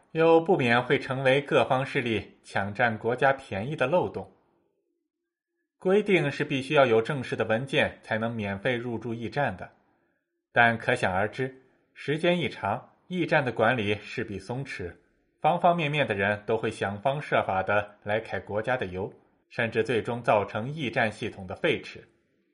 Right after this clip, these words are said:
可见，国家是否能够保证驿站的正常运转，这不仅要求国家具备相应的财政能力，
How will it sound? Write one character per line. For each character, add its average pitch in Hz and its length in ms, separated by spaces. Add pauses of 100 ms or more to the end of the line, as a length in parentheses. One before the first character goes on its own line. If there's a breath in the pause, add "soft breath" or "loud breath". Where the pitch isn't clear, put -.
(560)
可 104 160
见， 98 320 (280)
国 170 180
家 175 240
是 175 180
否 120 200
能 135 180
够 143 160
保 107 240
证 139 320
驿 139 140
站 120 200
的 107 200
正 127 160
常 117 200
运 156 160
转， - 160 (320)
这 160 260
不 180 120
仅 147 200
要 156 140
求 151 220
国 135 180
家 143 240
具 139 160
备 117 200
相 143 280
应 127 140
的 107 160
财 107 240
政 123 220
能 90 180
力， 95 180